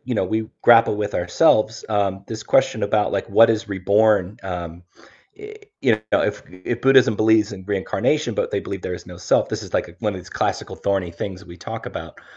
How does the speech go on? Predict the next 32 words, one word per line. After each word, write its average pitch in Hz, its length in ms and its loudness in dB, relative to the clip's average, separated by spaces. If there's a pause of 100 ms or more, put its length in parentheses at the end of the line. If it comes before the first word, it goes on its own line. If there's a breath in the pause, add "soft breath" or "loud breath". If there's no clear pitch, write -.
(220 loud breath)
then 110 100 0
what 139 160 8
the 107 80 2
heck 120 180 4
is 104 80 -4
going 101 320 4
on, 92 260 6
right? 98 220 -2 (340 loud breath)
And 117 160 2
we've 120 140 2
sort 165 180 6
of 147 80 2
answered, 135 380 0
well, 147 180 8
it's 127 220 -2
a 104 180 -10
stream 151 400 -2
of 117 140 -4
this 135 220 -4
and 113 100 -6
that. 120 120 2
I, 110 280 -2
I'm 113 80 0
not 117 140 0
gonna 101 200 -8 (280)
parse 117 260 0
it 117 60 -2
all 104 140 2
out 98 140 -2
right 92 200 -10
now, 110 240 2
but 113 340 -6